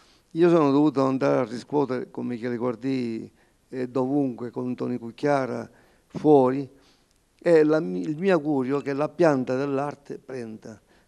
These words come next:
il successo, e devo ringraziarvi per le televisioni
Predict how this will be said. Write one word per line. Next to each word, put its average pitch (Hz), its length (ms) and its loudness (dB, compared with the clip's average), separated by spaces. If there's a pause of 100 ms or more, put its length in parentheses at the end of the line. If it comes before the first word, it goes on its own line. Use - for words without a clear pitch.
il 131 240 -6
successo, 143 760 -2
e 127 200 -4
devo 131 240 0
ringraziarvi 123 800 -4
per 127 240 -8
le 117 420 -8
televisioni 123 640 -6